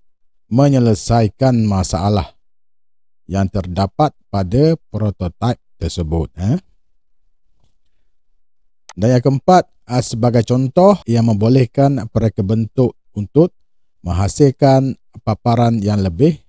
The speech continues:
baik. Jadi, kita ada empat tujuan, eh, membina prototipe. Jadi, untuk install, ah, perisian NetBeans,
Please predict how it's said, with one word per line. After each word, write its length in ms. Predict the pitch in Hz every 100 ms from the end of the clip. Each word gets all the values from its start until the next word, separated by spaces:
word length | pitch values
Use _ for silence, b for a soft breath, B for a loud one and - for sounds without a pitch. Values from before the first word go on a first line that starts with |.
| _
baik. 320 | - 76 80 78 _ _ _ _ _ _ _ _ _ _ _ -
Jadi, 240 | 110 143
kita 320 | - 127 135
ada 80 | 135
empat 400 | 143 151 139 113
tujuan, 320 | 104 101 95 113
eh, 160 | 220 214 _ _ _ _ _ _ _ 104
membina 560 | 101 107 107 160 180 _ _ _ _ _ _ _ _ -
prototipe. 640 | 123 127 101 85 80 73 - _ _ _ _ _ _
Jadi, 240 | 107 123
untuk 240 | 160 151 190
install, 480 | 170 143 - 143 123
ah, 240 | 117 113
perisian 960 | 107 123 120 - 120 101 90 90 85 92
NetBeans, 640 | 80 82 98 95 92